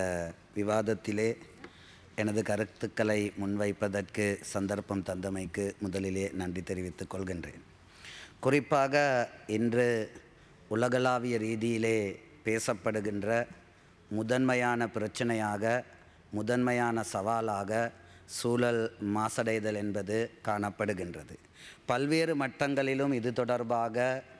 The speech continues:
விழிப்பினை ஏற்படுத்துவது மட்டுமல்லாமல், இந்த சவாலிலிருந்து மேல் வருவது தொடர்பாக பல்வேறு மட்டங்களிலே, சர்வதேச மட்டத்திலே பேசப்படுகின்ற ஒன்றாக காணப்படுகின்றது.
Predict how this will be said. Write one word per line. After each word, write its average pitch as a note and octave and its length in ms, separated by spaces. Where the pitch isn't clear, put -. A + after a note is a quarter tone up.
விழிப்பினை B2 800
ஏற்படுத்துவது A#2 760
மட்டுமல்லாமல், A2+ 1000
இந்த A#2+ 360
சவாலிலிருந்து B2 880
மேல் A2+ 300
வருவது A#2+ 440
தொடர்பாக A2 800
பல்வேறு C3+ 500
மட்டங்களிலே, A#2+ 800
சர்வதேச B2+ 680
மட்டத்திலே A2 640
பேசப்படுகின்ற B2 800
ஒன்றாக A2 480
காணப்படுகின்றது. G2 960